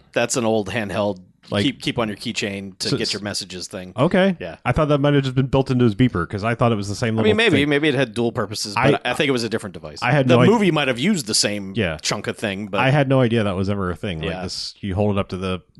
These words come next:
Speaker 2: mouthpiece of the phone and it goes beep, beep, beep, beep, and then suddenly you're checking your messages.
Speaker 1: Yep.
Speaker 2: That
Speaker 1: It's,
Speaker 2: was
Speaker 1: it was a weird early answering machine thing.
Speaker 2: It's pretty cool.
Speaker 1: Yeah.
Speaker 2: Anyway,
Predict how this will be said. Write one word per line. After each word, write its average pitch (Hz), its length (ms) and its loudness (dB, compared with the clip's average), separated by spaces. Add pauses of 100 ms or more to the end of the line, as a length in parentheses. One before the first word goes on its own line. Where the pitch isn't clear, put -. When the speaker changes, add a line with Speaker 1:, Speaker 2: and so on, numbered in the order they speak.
(120)
Speaker 2:
mouthpiece 104 480 -2
of 98 60 -4
the 92 80 -4
phone 110 240 -2
and 90 80 -4
it 90 40 -8
goes 90 120 -4
beep, 208 160 0
beep, 156 140 4
beep, 165 160 -4
beep, 156 180 2
and 92 160 0
then 92 100 0
suddenly 101 240 -4
you're 87 120 -4
checking 98 240 -4
your 82 100 -6
messages. 82 320 -10
Speaker 1:
Yep. 107 160 -4 (180)
Speaker 2:
That - 60 -6
Speaker 1:
It's, - 80 -2
Speaker 2:
was - 220 -8
Speaker 1:
it - 100 -8
was 101 200 -6
a 98 80 -6
weird 104 360 -4
early 98 340 -4
answering 95 300 -10
machine 92 260 -14
thing. - 300 -16
Speaker 2:
It's - 100 -20
pretty 151 180 -6
cool. 165 180 2 (100)
Speaker 1:
Yeah. 190 80 -4
Speaker 2:
Anyway, 107 220 2